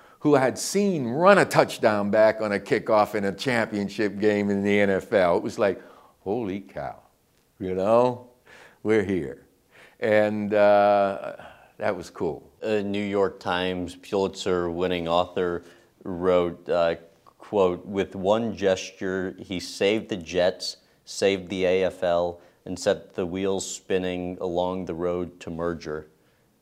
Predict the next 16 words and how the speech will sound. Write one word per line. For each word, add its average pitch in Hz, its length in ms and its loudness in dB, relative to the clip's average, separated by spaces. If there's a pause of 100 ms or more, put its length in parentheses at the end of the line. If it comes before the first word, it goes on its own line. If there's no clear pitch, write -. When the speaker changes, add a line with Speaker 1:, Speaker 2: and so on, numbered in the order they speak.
(500)
Speaker 2:
Your 98 120 -6
thoughts 87 340 -2
on 82 140 -8
that? 82 260 -10 (680)
Speaker 1:
I'm 123 140 6
thrilled 226 600 2 (400)
that 127 180 6
I 131 120 12
was 135 240 4
there 147 720 4
with 120 220 2
that 135 260 2
team. 165 640 0 (300)
We 139 180 4
did 185 240 6
it, 143 320 2